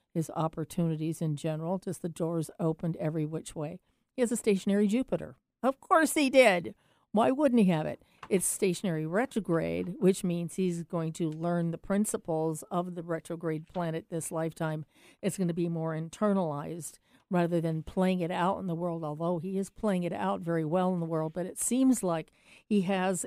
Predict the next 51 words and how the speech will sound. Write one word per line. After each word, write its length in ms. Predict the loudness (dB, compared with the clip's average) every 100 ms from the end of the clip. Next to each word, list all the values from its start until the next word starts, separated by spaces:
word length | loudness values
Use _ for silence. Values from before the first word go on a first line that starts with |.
| -4
a, 320 | -2 -2 -4 -8
um, 580 | -6 -4 -6 -8 -8 -10 _ _ -20 -20 _ _ _ -4
he 80 | 0
doesn't 200 | 2 2
high, 280 | 2 2
have 140 | 2 -2
a 120 | -4
high 180 | -4 -4
expectation 760 | -6 -14 -16 -8 -6 -2 -2
of 80 | -2
himself 540 | -4 -6 -2 -2 -2 -4
when 100 | -6
he 100 | -6
gets 360 | -6 -6 -6
to 160 | -6 -6
a 40 |
certain 360 | -8 -10 -8 -10
point. 340 | -6 -6 -6 -10 _ _
He 60 | -4
doesn't 220 | -2 -4
put 100 | -4
himself 400 | -4 -4 -8 -8
on 120 | -8
top, 300 | -8 -6 -6 -4
but 120 | -4
he 120 | -4
always 380 | -2 0 0 -2 -2
ends 280 | 0 2
on 180 | -2 -6
top 340 | -6 -4 -4 -10 _ _ _ -6
because 140 | -2
I 80 | -2
think 140 | -4
he 100 | -2
has 160 | -4 -4
a 60 | -2
very 220 | -2 -2
big 220 | -6 -10
heart. 440 | -10 -10 -8 -12 -20 _ _ _ _ -6
And 200 | -4 -2
so, 440 | -2 -2 -4 -6
um, 300 | -4 -4 -4
I'm 140 | -4 -4
very 240 | -2 -2
impressed 480 | -4 -4 -6 -6 -8
with 120 | -8
him. 220 | -6 -6
And 260 | -8 -12 -10
he 140 | -8
married 440 | -4 -2 0 -2 -4
this 260 | -8 -14